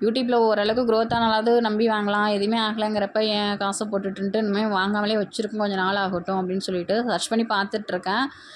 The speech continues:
அதனால மாமா இருந்தாலுமே வந்து, ம், அவங்கள நான் வீடியோ எடுக்க முன்னாடி வந்து ஷார்ட்ஸில் வந்து சேர்ந்து பண்ணிகிட்ருந்தோம். அதுக்கப்புறம் கூப்பிடும்போது, ம், அவங்க வேலைக்கு போயிட்டு வர்றது ரொம்ப டயர்டாக இருக்கு போல இருக்கு. இருந்தாலுமே நான் சொன்னேன் அப்படின்னா உடனே வந்துருவாங்க.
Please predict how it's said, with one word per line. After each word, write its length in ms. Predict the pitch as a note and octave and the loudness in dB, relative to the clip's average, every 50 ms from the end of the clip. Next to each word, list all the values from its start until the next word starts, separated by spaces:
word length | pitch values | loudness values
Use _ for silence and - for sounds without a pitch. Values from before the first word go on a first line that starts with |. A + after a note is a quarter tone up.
| - - - - - - | -20 -20 -20 -16 -8 -4
அதனால 680 | G#3 G#3+ A3 A3+ A3+ A3 G#3+ A3+ B3 B3+ B3 A#3 A3+ | -2 0 2 2 2 2 2 2 2 2 4 2 2
மாமா 300 | G#3+ G#3+ A3 A#3 B3+ B3+ | 2 2 4 4 4 2
இருந்தாலுமே 600 | A#3+ A#3+ A3+ A#3+ B3 B3+ B3+ B3 A#3+ A#3 A#3+ B3 B3 | 2 4 4 4 4 4 4 4 2 2 2 2 2
வந்து, 480 | A#3 A3+ A3 A3 A3+ A#3+ B3+ B3+ B3 | 2 2 2 2 4 4 4 4 4
ம், 160 | A#3 A3+ A3 G#3+ G#3+ | 2 0 0 0 0
அவங்கள 260 | G#3 G#3 G#3 G#3 G#3 G#3 | 0 0 2 2 2 0
நான் 100 | G#3 G#3 | 0 0
வீடியோ 280 | G#3+ A#3 B3 B3 B3+ B3+ | 0 0 0 2 2 2
எடுக்க 220 | B3 A3+ G#3+ G#3 | 2 2 0 0
முன்னாடி 300 | G3+ G#3 G#3+ A3 A#3 B3 | 0 0 0 0 0 0
வந்து 220 | B3+ A#3+ A#3 B3 B3 - | 0 0 2 0 0 0
ஷார்ட்ஸில் 420 | A#3+ A3 A3 A#3 A#3+ - C4+ B3 | 0 2 2 2 0 0 0 2
வந்து 240 | A3+ G#3+ G#3+ A3+ A#3+ | 2 2 2 0 0
சேர்ந்து 440 | A#3 A#3+ G#3+ A3 A3 A3+ A3+ A3 A3+ | 0 0 0 0 2 2 2 0 0
பண்ணிகிட்ருந்தோம். 760 | - G#3 G3+ G3+ G#3 G3+ - G#3+ G3 F#3 F#3 F#3 G3 G#3+ A3+ A3+ - - - - - - - | -2 -2 -2 -2 -2 -2 -2 -2 -2 0 0 2 2 2 2 0 -2 -10 -20 -20 -20 -14 -6
அதுக்கப்புறம் 640 | - G#3 A3 A3+ A#3 A3+ A#3 A3+ A#3+ B3 B3+ B3 A#3+ A#3 A3+ A3 G#3+ G#3 G#3 G3+ G3+ - - | -2 -2 0 0 0 0 0 0 2 2 4 4 4 4 4 4 4 4 2 0 0 0 -2
கூப்பிடும்போது, 840 | B3 A#3 A#3 A#3+ A#3+ A3+ A#3 A3+ A3+ B3+ C4+ C4+ B3+ A#3+ A3+ G#3+ | -2 0 2 2 4 4 2 4 4 4 4 4 4 4 4 2
ம், 140 | G#3 G3+ G3 G3 - | 2 0 -2 -2 0
அவங்க 220 | G#3 A3 A3+ A3+ | 2 2 2 4
வேலைக்கு 340 | G#3+ A3 A#3 B3 B3+ B3+ B3 | 2 2 2 2 2 0 2
போயிட்டு 240 | B3 A3+ A3 A3 A3 | 0 2 2 2 2
வர்றது 140 | G#3+ G#3+ A3+ | 2 2 2
ரொம்ப 220 | A3 G#3 G#3+ A3+ | 2 2 0 0
டயர்டாக 420 | A3+ A3+ G#3+ G#3 G#3 G#3 A3+ A3+ | 0 0 0 0 0 2 2 2
இருக்கு 240 | A3 G#3+ G#3+ A3 G#3 | 0 0 0 -4 -4
போல 140 | G#3 G#3 G3+ | -2 0 0
இருக்கு. 220 | G3+ F#3+ F#3+ G#3 | 0 0 0 0
இருந்தாலுமே 500 | G#3+ G3+ G#3 A3 A3+ A3+ A3 A3 A3+ A#3+ | 2 2 2 2 2 2 2 2 2 2
நான் 220 | A#3+ A#3+ A#3 A#3 A3 | 2 2 2 2 0
சொன்னேன் 400 | G#3 - G3+ G#3 G#3 A3 A3+ A3 | 0 0 -2 0 2 2 2 2
அப்படின்னா 220 | G3+ G3+ G#3+ A3 G#3+ | 0 0 0 0 0
உடனே 200 | G3+ G3+ G3+ G#3+ | 0 0 0 0
வந்துருவாங்க. 580 | G#3+ G#3 G3+ G3+ G#3 A3 A3 G#3+ G3+ F#3 F#3 | 0 0 0 0 2 2 2 2 2 0 0